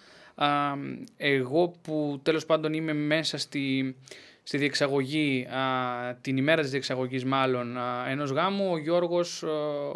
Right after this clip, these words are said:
μετά, α, που κάνει το μοντάζ. Ο καθένας λοιπόν θα προσπαθήσουμε από τη δικιά του σκοπιά ο καθένας, α, να δώσουμε κάποιες συμβουλές, α, στα ζευγάρια που πρόκειται να παντρευτούν από εδώ και στο εξής. Ε,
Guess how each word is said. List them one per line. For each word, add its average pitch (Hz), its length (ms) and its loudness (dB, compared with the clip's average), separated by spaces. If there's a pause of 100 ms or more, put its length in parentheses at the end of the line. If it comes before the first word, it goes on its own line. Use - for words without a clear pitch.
μετά, 151 580 0 (320)
α, 139 340 0
που 135 160 -10
κάνει 165 220 4
το 160 100 0
μοντάζ. 143 500 2
Ο 139 120 -4
καθένας 156 500 -2
λοιπόν 165 260 -4
θα 170 80 -6
προσπαθήσουμε 165 640 -4
από 143 200 -2
τη 135 400 -4
δικιά 151 300 2
του 143 200 -4
σκοπιά 135 340 -4
ο 135 40 0
καθένας, 170 440 -4 (420)
α, 147 100 -2 (460)
να 143 200 2
δώσουμε 190 300 2
κάποιες 185 300 0
συμβουλές, 156 760 0 (360)
α, 147 100 -2 (280)
στα 147 160 0
ζευγάρια 156 460 2
που 143 400 -2
πρόκειται 156 320 2
να 139 80 0
παντρευτούν 131 520 -2
από 127 140 -2
εδώ 127 180 -2
και 123 140 -6
στο 123 640 -4
εξής. 202 440 -4 (880)
Ε, - 240 -6